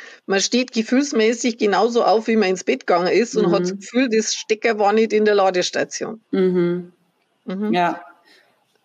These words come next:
Speaker 2: Und das ist auch schlecht, wenn wir an Anti-Aging <laughs> denken.
Speaker 1: Ja, genau,
Speaker 2: Weil da
Speaker 1: das
Speaker 2: passiert
Speaker 1: brauchen
Speaker 2: auch,
Speaker 1: wir.
Speaker 2: <laughs> passiert auch keine Zellreparatur und nix geht da.
Speaker 1: Mhm.
Speaker 2: <laughs> Genau.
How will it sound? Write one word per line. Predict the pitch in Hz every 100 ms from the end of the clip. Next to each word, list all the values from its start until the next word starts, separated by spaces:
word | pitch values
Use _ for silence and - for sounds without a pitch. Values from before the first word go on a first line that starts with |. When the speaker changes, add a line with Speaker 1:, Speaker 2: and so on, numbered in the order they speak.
| _ _
Speaker 2:
Und | 220 208
das | 214
ist | 247 -
auch | 220
schlecht, | - - 202 240 - -
wenn | 220 214
wir | 220 214
an | 202 202
Anti-Aging | 190 220 240 208 240 240 220 196
<laughs> |
denken. | 196 - - - 302 294
Speaker 1:
Ja, | - 320 320 277 - 294
genau, | 294 262
Speaker 2:
Weil |
da | 269
Speaker 1:
das | 262 285
Speaker 2:
passiert |
Speaker 1:
brauchen | 330 294
Speaker 2:
auch, | 240
Speaker 1:
wir. | - 262 269 - - - - - - - 392 - - -
Speaker 2:
<laughs> | 330
passiert | 269 269 294
auch | 277
keine | 262 247 254 254
Zellreparatur | 262 277 247 233 262 247 233 262 277
und | 254 226
nix | 285 294 -
geht | 220 196 202
da. | 202 202 -
Speaker 1:
Mhm. | 214 285 254 269 233 226 220 339
Speaker 2:
<laughs> | 349 370 339 -
Genau. | 254 226 214 202 202 202